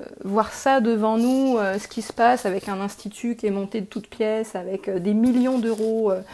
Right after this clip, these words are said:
euh, qui sont, euh, euh, qui viennent, qui, qui viennent de l'État, hein, qui viennent de la région, qui viennent des deniers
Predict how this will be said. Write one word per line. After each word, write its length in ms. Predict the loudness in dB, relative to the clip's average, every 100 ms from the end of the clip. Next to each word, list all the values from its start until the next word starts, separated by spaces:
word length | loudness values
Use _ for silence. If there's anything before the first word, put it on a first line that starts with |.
| -18 -18 -10
euh, 600 | -6 -4 -4 -6 -8 -10 -12 -16 -14
qui 120 | -12
sont, 440 | -12 -10 -6 -4 -6
euh, 280 | -8 -14 -16 -20 -20 -20 -20 -16
euh, 400 | -14 -12 -12 -14 -18
qui 140 | -12 -4
viennent, 360 | -2 0 -2
qui, 220 | -4 -6 -6
qui 180 | -6
viennent 220 | -4 -2 0
de 80 |
l'État, 240 | 0 0 -2
hein, 180 | -2 -2
qui 120 | 0
viennent 180 | 0 2
de 60 |
la 100 | 0
région, 400 | -2 -2 -2 -4
qui 120 | -4
viennent 220 | -4 0 0
des 100 | 0
deniers 380 | 2 2 0